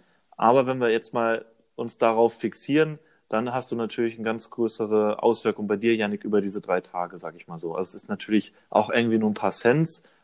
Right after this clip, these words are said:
aber langfristig betrachtet machen diese paar Cents natürlich auch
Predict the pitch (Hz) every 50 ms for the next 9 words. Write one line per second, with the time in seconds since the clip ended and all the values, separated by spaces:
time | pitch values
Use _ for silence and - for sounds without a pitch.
0 | _ - - 107 107 107 110 104 110 110 110 107 - - _ _ _ _ _ -
1 | 107 110 120 117 - - 110 - 107 98 - 110 - - 110 101 - - 110 104
2 | 101 - 107 104 107 101 101 104 104 104 - - 107 98 - - 107 104 107 -
3 | - 98 - - 208 202 190 - - 104 104 101 - -